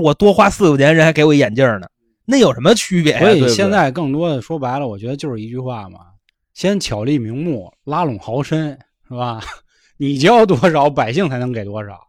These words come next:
Speaker 1: 我觉得其实这东西啊，你现在咱确实是不构成投资建议，我们也不知道现在它里边能不能挣着钱，你明白这意思？确实有人挣着钱了。你比方说什么呢？第一批进去拍地的，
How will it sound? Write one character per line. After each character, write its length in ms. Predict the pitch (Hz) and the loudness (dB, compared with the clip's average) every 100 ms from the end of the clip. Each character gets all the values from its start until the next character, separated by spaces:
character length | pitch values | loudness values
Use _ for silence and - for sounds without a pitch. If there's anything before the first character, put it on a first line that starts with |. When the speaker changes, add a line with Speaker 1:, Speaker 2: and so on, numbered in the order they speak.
| _ _ | _ _
Speaker 1:
我 180 | - 117 | -4 -4
觉 100 | 113 | 2
得 140 | 165 214 | 2 2
其 180 | 160 | 2
实 140 | 185 214 | 0 2
这 220 | 202 135 | 0 2
东 200 | 151 185 | 2 2
西 120 | 156 | 0
啊， 80 | 92 | -2
你 180 | 95 104 | -6 -8
现 260 | - 170 | -2 0
在 220 | 175 156 101 | 0 -2 -4
咱 240 | 120 156 | -4 -4
确 220 | - 147 | 0 0
实 240 | 113 120 160 | 0 -2 0
是 100 | 127 | 0
不 160 | - | -2
构 240 | - 170 110 | 2 2 2
成 180 | 117 | -6
投 220 | 127 - 113 | -6 -6 -6
资 220 | 120 113 | -6 -6
建 260 | 110 95 | -6 -6
议， 160 | 92 85 101 101 | -10 -12 -16 -6
我 200 | 110 104 | -2 0
们 120 | 160 359 | 4 4
也 160 | 143 | 4
不 160 | 120 127 | 2 2
知 60 | |
道 120 | 123 110 | 2 2
现 200 | 131 123 | -2 -2
在 120 | 107 | -2
它 120 | 123 | -2
里 120 | 117 | -4
边 160 | 98 120 | -4 -6
能 200 | 98 151 | -4 2
不 80 | 214 | 2
能 120 | 123 | 2
挣 140 | 120 | -2
着 100 | 104 | -4
钱， 220 | 98 95 90 _ _ _ _ _ _ _ | -8 -14 -18 _ _ _ _ _ _ _
你 80 | - | -10
明 180 | 120 123 | -4 -4
白 60 | 135 | 0
这 100 | 131 | 0
意 140 | 123 | 0
思？ 80 | 104 | -4
确 300 | - 240 170 | -4 2 2
实 160 | 156 | 4
有 120 | 196 110 | 2 0
人 140 | 110 | -2
挣 140 | 113 | -6
着 60 | 101 | -6
钱 180 | 101 92 | -10 -12
了。 80 | 92 | -6
你 140 | 135 | -4
比 100 | 156 | -2
方 160 | 117 143 | -2 0
说 140 | 143 | 0
什 100 | 131 | 0
么 80 | 92 | -4
呢？ 140 | 113 101 _ _ _ _ _ - | -8 -10 _ _ _ _ _ -8
第 340 | 208 220 262 | -4 -2 -2
一 20 | |
批 280 | 233 - 143 | -4 -4 -6
进 180 | 127 123 | -4 -4
去 60 | 107 | -4
拍 200 | - 120 | -4 -4
地 220 | 117 | -4
的， 80 | 101 | -8